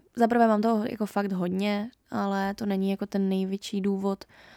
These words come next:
A spíš jsem na to neměla moc náladu, neměla jsem chuť, eh, o něčem povídat. A když už jsem to zapla a začala jsem nahrávat, tak po deseti minutách jsem se třeba rozbrečela, protože to prostě nešlo, nevím, jsem labilní. A taky,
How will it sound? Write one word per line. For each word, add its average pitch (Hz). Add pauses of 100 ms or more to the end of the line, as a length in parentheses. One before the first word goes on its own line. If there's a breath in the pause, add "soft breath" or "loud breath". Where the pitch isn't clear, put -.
(440 loud breath)
A 208
spíš -
jsem 196
na 190
to 196
neměla 190
moc 196
náladu, 190
neměla 185
jsem 190
chuť, -
eh, 190 (180)
o -
něčem 196
povídat. 190 (480 loud breath)
A 214
když 208
už 208
jsem 214
to 214
zapla 214
a 208
začala 196
jsem 196
nahrávat, 190
tak -
po -
deseti 190
minutách 185 (180)
jsem 190
se -
třeba -
rozbrečela, 208
protože 196 (460 loud breath)
to -
prostě 196
nešlo, 226
nevím, 214
jsem 190
labilní. 196 (640 loud breath)
A 285
taky, 233